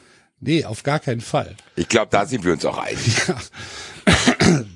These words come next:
Speaker 1: Für
Speaker 2: Mir
Speaker 1: mich ist
Speaker 2: geht's
Speaker 1: halt
Speaker 2: eher darum, dass du, glaub ich, im Radsport, wenn du sagst, „Okay, das ist eine Energieleistung,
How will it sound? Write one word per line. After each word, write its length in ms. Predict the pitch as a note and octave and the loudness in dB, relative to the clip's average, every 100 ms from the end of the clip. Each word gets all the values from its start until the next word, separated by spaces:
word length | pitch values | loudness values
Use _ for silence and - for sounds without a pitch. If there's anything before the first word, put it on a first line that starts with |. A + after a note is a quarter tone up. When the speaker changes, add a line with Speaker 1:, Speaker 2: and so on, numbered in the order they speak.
| - _ D3 | -20 _ -16
Speaker 1:
Für 100 | D#3 | -2
Speaker 2:
Mir 80 | D3 | 4
Speaker 1:
mich 120 | F3 | 4
ist 40 | F#3 | 4
Speaker 2:
geht's 100 | - | 4
Speaker 1:
halt 120 | F3 | 4
Speaker 2:
eher 160 | F2+ F2+ | 4 4
darum, 300 | F#2 F#2 F#2 | 2 2 2
dass 200 | E2+ - | 0 0
du, 80 | D#2 | -2
glaub 220 | E2 D#2 | 0 2
ich, 80 | D2+ | 0
im 100 | C#2+ | 0
Radsport, 640 | A#1+ E2+ - - D#2+ D#2 | 2 2 0 2 2 4
wenn 120 | D2 D2 | 0 0
du 80 | C#2 | 0
sagst, 280 | C#2+ - | 0 0
„Okay, 300 | C2+ - D#2 C#2+ | -8 -2 -2 0
das 200 | C2+ - | 0 -2
ist 180 | C#2+ C#2+ | -4 -2
eine 220 | C#2 A#1+ | -2 0
Energieleistung, 1040 | C2 C2 D2 F#2 D#2+ E2 - D#2 D#2 B1+ | -2 -2 0 2 4 2 0 -2 -2 -6